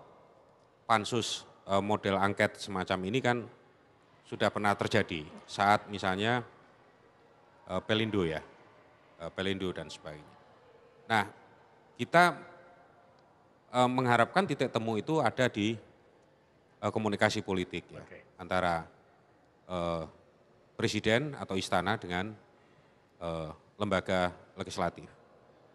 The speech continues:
Speaker 1: Karena Presiden sendiri juga menyatakan bahwa pemerintah juga tidak akan mengintervensi,
Speaker 2: Mhm.
Speaker 1: apa, eh, kewenangan yang ada di dalam,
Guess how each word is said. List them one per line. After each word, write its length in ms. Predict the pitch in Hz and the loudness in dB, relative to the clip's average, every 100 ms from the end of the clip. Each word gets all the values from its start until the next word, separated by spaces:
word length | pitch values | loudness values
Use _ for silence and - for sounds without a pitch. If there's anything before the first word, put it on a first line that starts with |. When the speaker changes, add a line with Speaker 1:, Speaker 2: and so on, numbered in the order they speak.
| _ _ _ - | _ _ _ 2
Speaker 1:
Karena 320 | 113 139 151 - - - - - | 6 6 4 2 -18 -20 -16 0
Presiden 400 | 123 - 127 98 | 2 6 6 8
sendiri 160 | 135 | 6
juga 240 | 165 113 107 | 6 4 4
menyatakan 480 | 107 101 107 160 156 | 4 2 4 4 2
bahwa 480 | 98 92 92 147 208 - - - - - | 2 4 6 4 2 -12 -20 -20 -14 -4
pemerintah 400 | 107 104 101 151 | 2 4 6 4
juga 240 | 117 107 | 4 0
tidak 240 | 110 104 98 | 2 2 2
akan 80 | 107 | 2
mengintervensi, 800 | 101 101 92 98 120 139 - 120 - 151 | 2 -2 -2 -2 -2 -4 -6 -8 -10 -10
Speaker 2:
Mhm. 480 | 147 175 208 - - | -8 -8 -12 -12 -8
Speaker 1:
apa, 400 | 98 104 120 135 - - - 98 | 2 4 4 2 -10 -20 -8 0
eh, 200 | 95 92 | 0 2
kewenangan 560 | - 123 127 127 147 147 | 6 8 8 6 4 2
yang 320 | 113 110 113 - - - - | 2 0 -4 -14 -20 -8 2
ada 240 | 120 127 | 4 4
di 160 | 110 104 | 2 2
dalam, 400 | 101 95 92 | 2 2 2